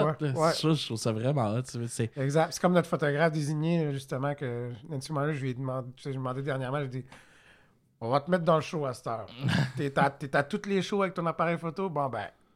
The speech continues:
Speaker 1: habille-toi comme nous autres, puis fais partie du spectacle en plus, tu sais. Puis
Speaker 2: Non.
Speaker 1: elle a bien aimé l'idée, puis c'est ça qu'elle fait à cette heure, puis c'est bien le fun, là.
Speaker 2: Ah ouais, mais c'est, c'est ça que moi j'aime de votre,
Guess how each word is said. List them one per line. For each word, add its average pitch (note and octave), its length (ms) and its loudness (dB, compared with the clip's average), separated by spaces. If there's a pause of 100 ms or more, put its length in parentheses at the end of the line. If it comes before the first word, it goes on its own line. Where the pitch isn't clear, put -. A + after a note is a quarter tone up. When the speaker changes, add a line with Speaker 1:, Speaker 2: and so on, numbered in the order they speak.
(100)
Speaker 1:
habille-toi D#3 380 -2
comme D#3+ 220 0
nous D3+ 160 -4
autres, E3+ 200 0
puis B2+ 200 -10
fais E3 140 -6
partie D#3+ 240 -2
du D3 60 -8
spectacle C#3+ 540 -6
en C3 120 -6
plus, C#3+ 340 -8
tu - 80 -20
sais. F3+ 120 -6
Puis B2+ 80 -4
Speaker 2:
Non. A2+ 80 2
Speaker 1:
elle A2+ 300 0
a A2+ 40 -6
bien C3+ 180 0
aimé C3 200 -2
l'idée, B2+ 300 -2
puis C3 160 -12
c'est A2+ 60 -14
ça A2 140 -8
qu'elle A2 140 -8
fait A#2 140 -8
à G#2+ 100 -4
cette - 120 -18
heure, A2 100 -6
puis - 80 -16
c'est - 60 -20
bien F#2+ 100 -10
le F#2+ 60 -12
fun, A2 120 -14
là. G2 380 -16 (120)
Speaker 2:
Ah E3 120 4
ouais, A2+ 120 2
mais A2 220 -2
c'est, - 220 -8
c'est - 580 -8
ça G#3+ 160 0
que A2+ 260 0
moi B2+ 200 2
j'aime B2+ 340 2
de A2 100 0
votre, A2+ 220 -4